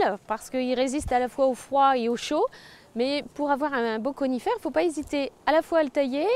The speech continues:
et à le nettoyer. Enlever les branches mortes, enlever les aiguilles aussi, des fois, qui, euh, qui gênent la structure.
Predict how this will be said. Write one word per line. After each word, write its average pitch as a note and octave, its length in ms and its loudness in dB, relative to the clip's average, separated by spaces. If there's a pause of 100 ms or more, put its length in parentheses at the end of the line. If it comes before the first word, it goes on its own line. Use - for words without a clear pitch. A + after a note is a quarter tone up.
(180)
et D#4 200 0
à E4+ 40 4
le E4 60 0
nettoyer. C4+ 580 -2 (420)
Enlever B3+ 340 0
les C4 300 -2
branches G#3+ 360 -6
mortes, A#3 380 2
enlever B3 260 -2
les A#3 260 -2
aiguilles B3 520 0
aussi, C4+ 340 -6
des C4 140 -4
fois, A#3+ 300 -2
qui, A3 360 -10
euh, G3 120 -6 (320)
qui B3 180 -4
gênent C#4 420 4
la G#3+ 160 4
structure. F4 680 0